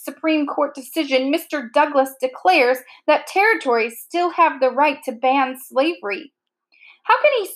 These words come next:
say that the voice of the people is more important than our Constitution? What can be higher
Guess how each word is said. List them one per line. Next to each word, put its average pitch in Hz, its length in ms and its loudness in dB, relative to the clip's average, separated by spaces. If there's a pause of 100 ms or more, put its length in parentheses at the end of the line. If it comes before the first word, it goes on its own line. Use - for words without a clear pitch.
say 339 320 0
that 262 180 4
the 269 220 0
voice 330 400 -2
of 262 140 0
the 262 200 2
people 359 380 -4
is 277 160 -6
more 302 320 0
important 311 800 -4 (140)
than 269 100 0
our 247 180 4
Constitution? 254 1120 -4 (720)
What 480 260 2
can 453 240 -2
be 330 240 0
higher 247 640 0